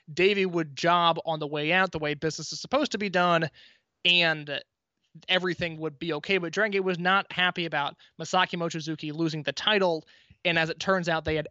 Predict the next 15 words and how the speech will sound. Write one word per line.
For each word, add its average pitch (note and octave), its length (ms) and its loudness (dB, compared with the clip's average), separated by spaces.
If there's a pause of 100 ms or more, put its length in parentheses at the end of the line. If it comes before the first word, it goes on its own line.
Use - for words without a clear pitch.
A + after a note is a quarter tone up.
every E3 340 0
right D3+ 300 -4
to E3 100 -8
be, B3 180 0
because G#3+ 280 2
this C#4 220 2
is A#3 120 2
something E3 600 2 (540)
that G3+ 180 4
we A3 120 0
still A3+ 440 4
see G3+ 220 -2
in F3+ 100 -2
Dragon F3 400 0
Gate, D3+ 420 -2